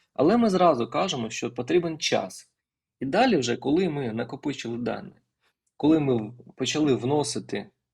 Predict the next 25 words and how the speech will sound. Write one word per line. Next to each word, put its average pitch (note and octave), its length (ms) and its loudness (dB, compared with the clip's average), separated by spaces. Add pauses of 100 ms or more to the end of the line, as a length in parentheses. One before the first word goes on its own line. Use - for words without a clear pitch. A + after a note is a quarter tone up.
зміни A2 540 -4
в G2+ 100 -6
аккаунт A#2 560 0
на A#2 120 -2
основі, A#2+ 440 -6 (320)
е, G2+ 180 -10
подій, F#3 460 -2 (680)
і E3 120 2
коли D3+ 460 4 (600)
вже B2 220 -2
більш D3 260 2
краще B2+ 420 0
почав A#2+ 500 -2 (480)
робити B2 480 -4
сам B2+ 260 -4
алгоритм, D3+ 380 -6 (140)
вже A#2 340 -6
на, A2+ 240 -4 (840)
е, G#2+ 160 -6
наступний F3 500 -2
тиждень D3 520 -2 (180)
та, A2+ 380 -2 (440)
да, B2+ 300 -8 (500)
наступні F3+ 500 -2
тижні, D3+ 440 -2